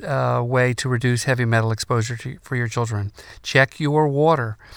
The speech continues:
Heavy metals can be in water, especially if you have well water. I don't think if you have city water, this is a problem,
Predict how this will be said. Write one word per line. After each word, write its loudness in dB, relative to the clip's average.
Heavy 2
metals 2
can -2
be 0
in 0
water, 2
especially -4
if -8
you -4
have -4
well 2
water. -2
I -8
don't 0
think -4
if -10
you -2
have -2
city -2
water, -2
this -4
is -4
a -2
problem, 2